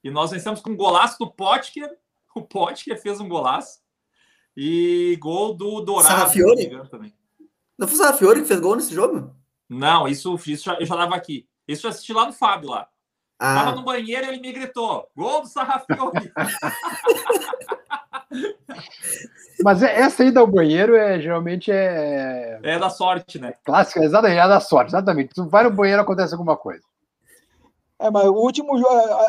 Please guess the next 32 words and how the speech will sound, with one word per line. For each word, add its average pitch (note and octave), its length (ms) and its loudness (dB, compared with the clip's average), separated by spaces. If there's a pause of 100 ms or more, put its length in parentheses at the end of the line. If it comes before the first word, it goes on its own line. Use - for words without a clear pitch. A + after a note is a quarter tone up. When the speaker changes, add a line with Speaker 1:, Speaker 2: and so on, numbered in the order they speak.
Speaker 4:
olha, C4 260 4
o A#3 60 -2
último C4 360 -2
grande A3+ 380 2
jogo B3 220 6
que B3+ 80 -8
o A3+ 80 -2
Nando A3 240 -2
assistiu A3+ 320 -4
aqui A3+ 140 -6
em G#3+ 40 -12
casa A3+ 260 2
era A#3+ 100 2
aniversário A#3 640 0
dele, A3+ 480 4
e G#3 140 -2
eu A3 180 4
acho A3 160 -2
que A#3+ 80 2
é... A3 220 0 (320)
talvez A3+ 320 6
nós C4 180 4
tenhamos B3 320 2
perdido B3 500 2
um A#3 120 -2
pouco B3 300 6
a G#3+ 40 4
vontade G#3+ 360 4
de G#3+ 60 4
olhar G3 220 2
jogo G3 300 -2
junto, A#3 360 -4